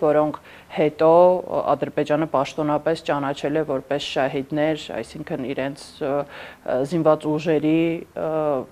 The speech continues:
ը, զինված ուժերում ծառայողներին ներկայացրել է որպես Խոջալուի, ը, անմեղ զոհեր։ Այսինքն այդ ֆալսիֆիկացիաների շարանները, երբ որ դուրս ես բերում և հարցադրումներ ես անում ադրբեջանական կողմին, հա, իրենք մնում են անպատասխան։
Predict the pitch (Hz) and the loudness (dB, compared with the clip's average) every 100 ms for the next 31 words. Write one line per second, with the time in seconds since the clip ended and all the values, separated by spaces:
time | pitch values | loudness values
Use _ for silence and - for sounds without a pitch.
0 | 120 131 135 135 135 139 127 113 127 143 | -8 -4 -2 -2 -4 -6 -6 -8 -10 -10
1 | - 143 98 123 - 156 143 156 147 143 | -6 -6 -4 -6 -6 -2 -2 0 -2 -2
2 | 147 131 135 143 147 151 139 165 165 131 | -2 0 2 2 2 0 -2 0 0 -2
3 | - 120 160 160 139 151 - 139 139 139 | -4 -6 -2 -2 -2 -6 -6 -6 -2 -2
4 | 143 151 156 165 - 92 - 123 131 143 | 0 0 0 -4 -6 -8 -6 -4 -4 -2
5 | 147 - 139 147 - - - - - 196 | -4 -2 -2 -4 -8 -16 -16 -8 0 2
6 | 240 240 233 226 208 214 220 208 202 220 | 4 4 6 8 8 6 2 2 4 2
7 | 202 202 - 175 175 175 175 165 156 143 | 2 0 4 6 6 6 4 4 2 2
8 | 143 - 151 175 160 175 156 160 151 143 | -2 -4 -4 -2 -4 -2 0 0 0 0
9 | 139 - 175 - 139 160 180 285 415 240 | -2 0 0 0 -2 -2 -2 -4 -2 0
10 | 190 170 143 143 143 139 135 135 139 135 | 2 2 2 0 -2 -2 -2 -2 -4 -4
11 | 135 131 - 147 - - 196 - - - | -2 -2 -4 -12 -12 -4 -4 -4 -12 -18
12 | - - - 370 330 254 285 285 202 175 | -18 -12 -4 -2 4 6 8 8 8 6
13 | 160 151 - - - | 4 4 0 -12 -12